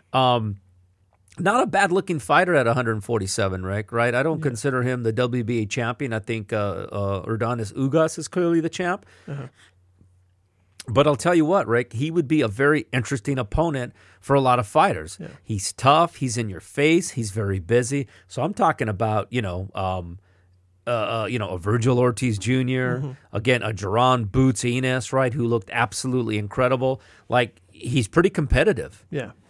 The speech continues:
Speaker 1: So I was pretty impressed with, uh, with how this guy fought.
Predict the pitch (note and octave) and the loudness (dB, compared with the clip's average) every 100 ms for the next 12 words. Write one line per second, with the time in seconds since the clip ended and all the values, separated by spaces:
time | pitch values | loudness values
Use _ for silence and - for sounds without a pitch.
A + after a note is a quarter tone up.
0 | _ - B2+ B2 A2+ - F3 F#3+ A2+ C#3 | _ 0 2 2 0 2 2 2 0 2
1 | F#3 A#2+ F#2 - - A2+ B2 A2 C3 A#2 | 2 2 -4 -10 -8 0 0 2 2 2
2 | A2+ A#2 C3+ D#3 B2 A2 C#3+ A#2 - B2+ | 2 2 4 4 2 2 2 2 0 0
3 | A2+ - | 0 -4